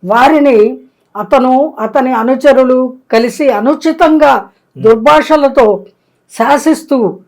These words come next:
Speaker 1: ఆయన ఇంట్లోనే ఆయన్ని ఓ మూల కూర్చోబెట్టి నేల మీద పసిపిల్లవాడిని బెదిరించినట్టు ఇలా వేళ్ళు చూపించి
Speaker 2: Hmm.
Speaker 1: భగవద్గీతలో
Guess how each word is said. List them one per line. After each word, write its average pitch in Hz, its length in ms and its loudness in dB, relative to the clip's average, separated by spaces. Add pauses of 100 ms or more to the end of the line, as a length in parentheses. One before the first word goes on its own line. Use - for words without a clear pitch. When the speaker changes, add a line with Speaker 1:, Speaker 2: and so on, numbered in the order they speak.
(260)
Speaker 1:
ఆయన 277 300 2
ఇంట్లోనే 311 560 4
ఆయన్ని 269 680 0 (300)
ఓ 208 100 2
మూల 247 340 2
కూర్చోబెట్టి 277 760 0
నేల 233 300 0
మీద 240 240 0 (800)
పసిపిల్లవాడిని 302 720 2
బెదిరించినట్టు 254 840 0
ఇలా 226 320 4
వేళ్ళు 254 400 2
చూపించి 220 720 -4 (560)
Speaker 2:
Hmm. 131 120 -10
Speaker 1:
భగవద్గీతలో 262 880 2